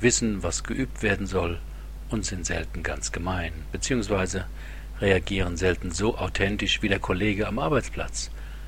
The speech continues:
„Was redest du plötzlich so komisch? Warst du auf dem Seminar?“ Wenn ich dann nach einigen Monaten wieder auf Semita-, Seminarteilnehmer im Unternehmen traf und ein Gespräch oder eine Verhandlung coachen sollte,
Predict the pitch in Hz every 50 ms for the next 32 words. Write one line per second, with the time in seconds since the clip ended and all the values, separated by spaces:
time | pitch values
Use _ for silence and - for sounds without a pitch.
0 | - - - - - - - - - - - - - - 113 131 151 - - -
1 | - - - - - - - - - - - - - - - - - - - -
2 | - - - - - - - - 87 78 69 - - - - - 64 64 64 71
3 | 67 65 60 60 58 - - 101 123 165 208 - - - - - - - - -
4 | - - - - - - - - - - - - - - - - - - - -
5 | - - - - - - - - - - - - 87 87 85 82 85 82 - -
6 | - - - - 82 78 76 76 82 82 - - 76 95 98 95 101 110 117 123
7 | 127 131 120 123 120 113 120 113 113 110 107 - - - 110 107 104 - - -
8 | - - - - 101 120 123 127 127 127 131 127 - 127 117 113 107 113 107 107
9 | 101 98 104 107 107 101 110 101 107 123 156 165 147 117 - - - 87 87 95
10 | - - - - - - - - - - - - - - - - - 110 - -
11 | - - 110 107 104 101 - - - 104 101 117 143 156 147 - 113 101 95 92
12 | 92 92 90 87 85 82 80 - - - - - 85 101 113 113 - 113 104 98
13 | 92 - - 110 113 - - - 107 92 - - 92 85 85 85 90 107 120